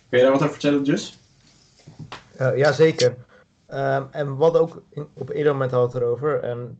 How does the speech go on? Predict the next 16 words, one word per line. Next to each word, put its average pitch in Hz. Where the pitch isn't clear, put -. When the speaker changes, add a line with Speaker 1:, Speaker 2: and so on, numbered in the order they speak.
Speaker 2:
thank 127
God 139
dat 127
het -
een 120
electiejaar 120
is. 131
Dat 120
het 117
ontzettend 127
belangrijk 120
is, 120
eh, 123
voor 127
de 110
verschillende 120